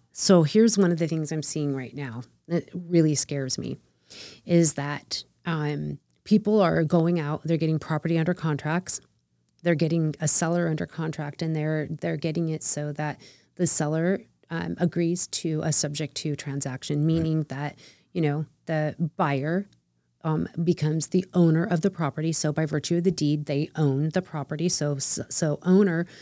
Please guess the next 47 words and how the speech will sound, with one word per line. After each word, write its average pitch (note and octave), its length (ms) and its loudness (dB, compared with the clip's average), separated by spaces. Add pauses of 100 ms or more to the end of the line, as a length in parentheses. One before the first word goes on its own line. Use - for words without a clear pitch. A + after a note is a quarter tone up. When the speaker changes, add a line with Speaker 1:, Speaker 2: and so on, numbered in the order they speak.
(320)
Speaker 1:
deeds E3 280 4
the F#3 80 0
property E3+ 440 0
over D#3 220 0
to F3 160 -2
the F#3+ 80 0
buyer. C#3+ 400 -6
Buyer D3+ 320 -4
now E3 220 -4
is E3 100 0
the - 140 -4
owner D#3 180 0
of E3+ 80 -6
the - 80 -4
property. D#3+ 440 -6
The, E3 160 -2
the D#3+ 280 -4
loan D#3 400 0
or D#3+ 60 -2
the D#3 80 -2
mortgage D#3+ 500 0
stays F3 720 2 (120)
in D#3+ 440 0 (380)
the D#3+ 120 2
buyer D3 600 -2
or F3 100 4
the C#3+ 80 -2
seller's D3 460 -2
name, C3 280 -4 (320)
Speaker 2:
Mm-hmm. - 140 -10
Speaker 1:
right? F#3 220 0 (300)
And F3+ 120 6
now D3+ 420 2
the D3+ 360 0
buyer F#3+ 340 2
agrees D#3 380 -2
to - 100 -2
make D3 180 0
the E3 60 -2
mortgage G3 400 2
payment, F3+ 440 2
and F#3 100 2
there's F#3+ 160 -2
lots C#3+ 220 -4
of D#3 120 0
ways D#3 360 -2
to, D3+ 640 -2